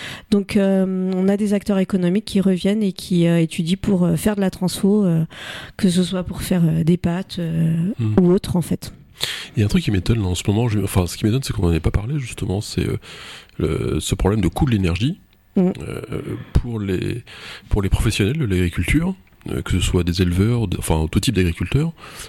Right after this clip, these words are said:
Speaker 2: quel impact ça a pour eux aujourd'hui ?
Speaker 1: Le coût de l'énergie, en fait, ça a eu un double impact. Alors déjà, euh, moi, je pense beaucoup aux éleveurs. Enfin, d'ailleurs, c'est, euh, un de mes sujets quand même, l'élevage. Mais,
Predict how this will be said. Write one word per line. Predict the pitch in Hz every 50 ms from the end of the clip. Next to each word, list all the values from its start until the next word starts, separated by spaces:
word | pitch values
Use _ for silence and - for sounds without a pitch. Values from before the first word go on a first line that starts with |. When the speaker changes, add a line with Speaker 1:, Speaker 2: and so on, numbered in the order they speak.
| - - - -
Speaker 2:
quel | - 107 98
impact | 90 - - 117 - - - 87
ça | - - 95 92
a | 104
pour | - - 98 87 87
eux | 98
aujourd'hui ? | 117 - - 82 110 131 - _ _ _ - - _ _ - - - - - - - - - - - _ - - - _ _ _ -
Speaker 1:
Le | 208 196
coût | - - - 240
de | 208
l'énergie, | 240 233 226 220 220 214 208 202 240
en | 240 214
fait, | - 220 220 -
ça | 208
a | 190
eu | 180 180
un | 165 165
double | 165 170 196 208 196 196
impact. | 190 185 - 175 170 - - - -
Alors | - 160 160
déjà, | 160 180 180 202 214 214
euh, | 196 175 170 - - - - -
moi, | - 156 208 196 196
je | 185
pense | - 185 180 175
beaucoup | 180 190 - 233
aux | 208 190 180
éleveurs. | 175 180 175 175 175 190 220 202 190 214
Enfin, | 214 - - 190 170
d'ailleurs, | 170 175 170 180 175
c'est, | - - 190 165 165
euh, | 165 160 165 - -
un | - 180
de | 180
mes | 180 180 180
sujets | - - 190 175 180 196
quand | - 202
même, | 185 175 180 180
l'élevage. | 175 175 170 190 214 220 214
Mais, | 202 185 180